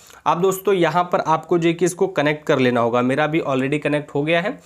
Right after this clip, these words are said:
और आपका अगर कनेक्ट नहीं होता तो आप इसको कनेक्ट कर लीजिएगा और आपका जो टाइम का फॉर्मेट है वो चेंज हो जाएगा। लेकिन दोस्तों, कभी-कभी ये आपका टाइम अगर चेंज नहीं होता आपके केस में अगर, ठीक है,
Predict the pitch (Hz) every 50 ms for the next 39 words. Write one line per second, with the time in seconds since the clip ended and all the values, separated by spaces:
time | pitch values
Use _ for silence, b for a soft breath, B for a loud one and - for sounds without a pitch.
0 | B B B B - - 123 123 131 131 135 135 - 151 147 156 151 - 151 147
1 | 147 151 151 - 147 156 175 175 185 185 175 170 160 147 147 143 - 160 - -
2 | 139 143 143 143 - 160 165 165 160 185 190 208 196 - - 139 139 139 135 135
3 | - - 151 147 147 147 - 135 127 135 139 135 151 139 143 - 131 127 131 139
4 | 139 - 214 262 B B B B B B - 180 190 185 - 196 196 214 196 156
5 | 151 135 127 123 113 107 107 104 - B B B B B B 143 165 160 208 202
6 | 196 196 190 190 - - 214 208 214 175 156 165 180 190 185 170 190 190 185 190
7 | 180 170 170 - - 180 170 175 170 175 180 175 170 185 175 180 - 170 175 175
8 | 170 170 180 180 160 131 - - - 135 135 - - - 156 143 156 147 143 -
9 | 139 131 123 127 120 - 190 185 175 131 110 -